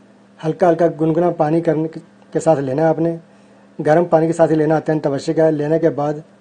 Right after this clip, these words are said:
कुछ भी खाना पीना नहीं है। यह चूर्ण सभी व्यक्ति, उम्र के व्यक्ति ले सकते हैं। चूर्ण रोज रोज लेने से शरीर के कोने कोने में जमा पड़ी गंदगी, कचरा, मल और पेशाब द्वारा बाहर निकल जाएगी।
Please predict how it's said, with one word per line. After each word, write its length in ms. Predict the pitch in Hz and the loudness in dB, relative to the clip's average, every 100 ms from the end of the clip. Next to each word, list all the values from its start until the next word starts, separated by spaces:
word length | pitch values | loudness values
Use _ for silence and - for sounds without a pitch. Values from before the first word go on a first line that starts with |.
| _ _ | _ _
कुछ 160 | 190 185 | -6 -2
भी 80 | 196 | -2
खाना 260 | 196 147 | 0 -2
पीना 180 | 139 143 | -2 -4
नहीं 260 | 135 131 151 | -4 -4 -4
है। 180 | 151 147 _ _ _ _ _ _ _ _ _ - - _ _ 151 | -6 -10 _ _ _ _ _ _ _ _ _ -20 -20 _ _ 0
यह 180 | 160 | 2
चूर्ण 300 | 196 185 185 196 | 4 4 4 2
सभी 260 | - 196 | 2 4
व्यक्ति, 340 | 208 - - 196 | 4 2 -2 0
उम्र 140 | 170 | 2
के 100 | 180 | 2
व्यक्ति 240 | 165 180 | 0 0
ले 120 | 160 123 | 0 -2
सकते 300 | 127 - 123 | -8 -10 -12
हैं। 220 | 117 104 _ _ _ _ _ _ - - _ _ - | -12 -18 _ _ _ _ _ _ -20 -20 _ _ -2
चूर्ण 360 | 175 185 202 165 | 2 4 4 4
रोज 260 | 185 185 | 4 6
रोज 180 | 190 190 175 180 | 6 6 6 6
लेने 320 | 175 156 170 | 4 2 2
से 200 | 165 160 170 165 _ _ _ _ _ _ _ | 4 2 2 -4 _ _ _ _ _ _ _
शरीर 280 | - 175 175 | 0 2 4
के 100 | 180 | 4
कोने 320 | 175 170 180 | 2 4 4
कोने 280 | 180 170 170 | 4 2 4
में 120 | 180 | 2
जमा 200 | 156 156 | 2 2
पड़ी 220 | 160 156 160 | 2 0 0
गंदगी, 400 | 156 143 147 165 | -2 -4 -4 -4
कचरा, 340 | 147 165 160 | -2 0 0
मल 340 | 139 151 165 151 | 0 2 2 0
और 200 | 156 147 | -6 -8
पेशाब 400 | 143 - 151 156 | -8 -4 -2 0
द्वारा 200 | 151 147 | -2 -4
बाहर 260 | 131 135 | -4 -2
निकल 180 | 156 160 | 0 2
जाएगी। 360 | 156 156 156 | 2 0 0